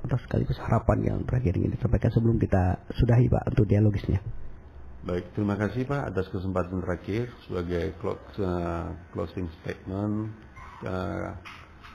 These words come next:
Speaker 2: pemirsa R R I dimanapun Anda berada, hari ini kami sudah hadir di dalam ruangan R R I ini menyampaikan suara kami dari Partai P K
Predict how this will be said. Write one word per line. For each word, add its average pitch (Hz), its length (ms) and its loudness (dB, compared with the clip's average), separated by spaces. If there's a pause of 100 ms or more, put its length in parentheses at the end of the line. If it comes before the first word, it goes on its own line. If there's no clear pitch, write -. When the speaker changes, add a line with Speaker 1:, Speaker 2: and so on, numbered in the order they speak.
(280)
Speaker 2:
pemirsa 110 400 6
R 107 160 6
R 104 240 6
I 113 400 2
dimanapun 95 480 0
Anda 95 240 0
berada, 98 720 2 (240)
hari 95 240 -2
ini 95 240 -2
kami 95 340 0 (600)
sudah 95 240 -2
hadir 98 240 2
di 98 160 -2
dalam 90 240 4
ruangan 90 400 0
R 92 200 -4 (120)
R 95 80 -6
I 92 80 -6
ini 107 400 2
menyampaikan 92 1040 -2 (480)
suara 101 320 6
kami 104 800 0
dari 90 240 0
Partai 87 320 -4
P 92 80 -6
K - 60 -4